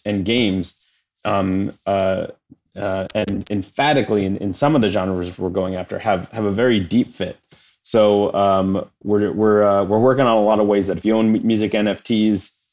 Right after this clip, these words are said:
you can bring them in, into the game. They can do things. We did one thing with Snoop Dogg where we did, uh, we launched a bunch of, um,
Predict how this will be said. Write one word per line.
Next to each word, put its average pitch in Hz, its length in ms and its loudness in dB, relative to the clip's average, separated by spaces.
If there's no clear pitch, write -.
you 101 160 -2
can 101 160 -2
bring 104 220 0
them 101 200 0
in, 101 220 -2
into 104 220 -2
the 98 80 0
game. 98 320 -2
They 92 100 -2
can 92 140 -4
do 104 200 0
things. 101 440 -2
We 113 100 2
did 117 220 4
one 123 180 6
thing 113 160 2
with 104 140 2
Snoop 110 220 -4
Dogg 101 180 2
where 101 100 2
we 98 140 2
did, 98 340 0
uh, 92 600 -2
we 110 80 0
launched 110 300 2
a 104 40 2
bunch 104 380 0
of, 98 460 0
um, 95 640 -4